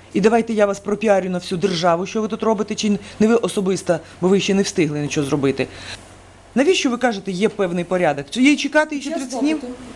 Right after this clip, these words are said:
Speaker 2: слідчий ознайомив мене з матеріалами справи, де в матеріалах справи, справи я побачила копію листа, який, п-, перез-, готуючись на смерть, писав мій чоловік.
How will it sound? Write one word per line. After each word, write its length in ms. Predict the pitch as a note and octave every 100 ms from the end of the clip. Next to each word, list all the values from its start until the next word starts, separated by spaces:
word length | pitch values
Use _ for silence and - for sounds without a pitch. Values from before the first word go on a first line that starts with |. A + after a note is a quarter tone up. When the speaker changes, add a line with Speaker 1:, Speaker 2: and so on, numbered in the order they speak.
| - -
Speaker 2:
слідчий 360 | C4+ B3+ - -
ознайомив 440 | A#3 B3+ C#4+ D#4 C#4
мене 220 | B3 B3
з 60 | B3
матеріалами 500 | A#3+ A#3 A3+ G#3+ G#3+
справи, 440 | - A3 F3+ G3+ B3 - - - - - -
де 120 | G#3+
в 60 | B3+
матеріалах 460 | B3+ D#4 D#4+ D4
справи, 420 | - - A#3+ G#3+ A#3+ C4 - -
справи 380 | A#3+ A3+ G#3+ A3+ - -
я 80 | A#3+
побачила 440 | B3+ C4 C#4 C#4 C4
копію 440 | D4 C#4+ C4+ C4+
листа, 500 | B3+ - - G#3 G#3+ - - - - -
який, 260 | A3 C4+ D4
п-, 140 | C4+ - B3+
перез-, 200 | B3+ A#3+
готуючись 440 | C4 C4+ - A#3
на 80 | A3+
смерть, 400 | - B3+ B3+ B3
писав 320 | B3+ A#3 A3+
мій 100 | A3+
чоловік. 400 | - A3+ F3